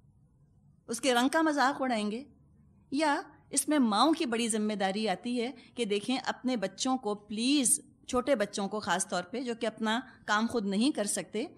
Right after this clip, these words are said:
इस हाल हुलिये में स्कूल मत भेजें कि उनका मजाक उड़े।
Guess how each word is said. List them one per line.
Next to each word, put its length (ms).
इस 220
हाल 280
हुलिये 320
में 160
स्कूल 320
मत 180
भेजें 600
कि 120
उनका 200
मजाक 360
उड़े। 140